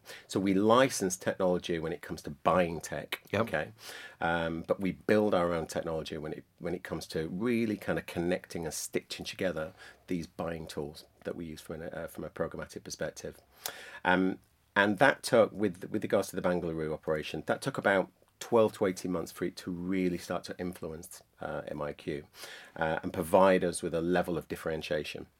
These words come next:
Speaker 1: uh, that has been critical for us when it comes to, when it's come to scaling.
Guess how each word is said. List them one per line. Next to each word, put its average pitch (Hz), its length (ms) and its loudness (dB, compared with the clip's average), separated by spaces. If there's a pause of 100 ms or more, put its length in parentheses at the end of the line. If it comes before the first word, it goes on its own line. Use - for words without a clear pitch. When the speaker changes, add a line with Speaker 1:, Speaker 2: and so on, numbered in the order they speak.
Speaker 1:
uh, 76 500 -4 (160)
that - 100 -2
has - 80 -8
been 80 160 -4
critical - 500 -6
for 78 220 -10
us - 180 -10
when 73 120 -8
it - 80 -10
comes 76 200 -12
to, - 140 -16
when 82 240 -8
it's 76 100 -12
come - 140 -12
to - 100 -16
scaling. 76 380 -2